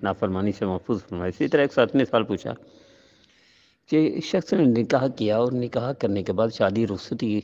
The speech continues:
चार महीने बाद उसका बच्चा पैदा हो गया, तो क्या ये बच्चा उसी का है जिस,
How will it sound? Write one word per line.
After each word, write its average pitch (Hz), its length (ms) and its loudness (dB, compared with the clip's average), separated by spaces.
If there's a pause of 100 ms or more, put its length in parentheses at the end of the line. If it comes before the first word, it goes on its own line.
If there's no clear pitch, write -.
(140)
चार 143 300 -8
महीने 170 240 2
बाद 107 220 2
उसका 98 220 -4
बच्चा 95 240 -2
पैदा 87 220 -8
हो - 100 -14
गया, - 160 -18 (1200)
तो - 80 -2
क्या 139 160 2
ये 175 140 6
बच्चा 139 260 2
उसी 123 260 0
का 143 140 2
है 180 180 0
जिस, 120 240 -4